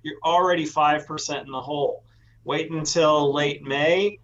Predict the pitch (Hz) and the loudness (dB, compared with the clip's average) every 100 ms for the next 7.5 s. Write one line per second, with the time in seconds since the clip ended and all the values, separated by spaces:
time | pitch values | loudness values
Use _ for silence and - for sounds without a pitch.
0 | _ - 143 151 147 151 147 147 151 147 | _ -12 -2 0 0 0 0 0 0 0
1 | - 180 185 202 151 135 117 - 120 117 | -2 0 0 0 0 -2 -4 -6 -4 -4
2 | 117 110 104 123 - 185 202 - 196 190 | -4 -2 -2 -2 -4 0 0 2 4 6
3 | 180 180 - - _ _ - 151 175 175 | 6 4 2 -4 _ _ 0 2 2 2
4 | 165 160 156 - 156 156 160 151 143 131 | 0 -2 -8 -8 0 0 0 -2 -2 0
5 | 127 - 135 - 160 143 98 - _ _ | -2 -6 -10 -8 -6 -8 -10 -14 _ _
6 | _ _ - 160 190 254 262 226 240 254 | _ _ -8 0 2 4 2 2 4 4
7 | 226 190 190 180 - | 4 2 0 -2 -4